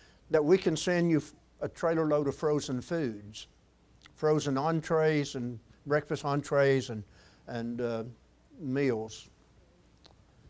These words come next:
We just want to su-, supply the church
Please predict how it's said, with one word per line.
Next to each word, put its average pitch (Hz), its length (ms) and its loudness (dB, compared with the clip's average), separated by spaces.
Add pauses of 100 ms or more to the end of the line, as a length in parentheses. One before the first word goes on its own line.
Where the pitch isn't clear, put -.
(300)
We 180 140 8
just 190 240 6
want 170 220 2
to 147 180 -2
su-, - 200 -6 (520)
supply 156 500 2
the 156 140 0
church 123 560 -2